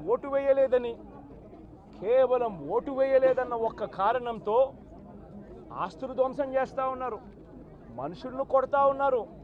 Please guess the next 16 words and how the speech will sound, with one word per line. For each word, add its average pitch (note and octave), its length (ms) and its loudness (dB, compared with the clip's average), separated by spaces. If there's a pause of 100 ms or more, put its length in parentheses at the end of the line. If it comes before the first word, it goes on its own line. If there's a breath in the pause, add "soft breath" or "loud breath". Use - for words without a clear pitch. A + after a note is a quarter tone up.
(840)
కొట్టి C4 300 0
మరి C#4 240 4
కేసులు C4+ 360 -4
పెడతా C#4+ 360 4
ఉన్నారు. C4+ 340 0 (2000)
ఇంతటి G#3 480 -4
అన్యాయంగా A#3 720 0
రాష్ట్రాన్ని G#3+ 580 -2
రావణ G#3 400 0
కాష్టం A#3 460 -6
చేస్తా G#3 320 -2
ఉన్నారు. F#3 320 -6 (1600)
రాజశేఖర A3+ 420 0
రెడ్డి A3+ 180 -2
గారి G#3 200 -4
విగ్రహాలను A3+ 600 0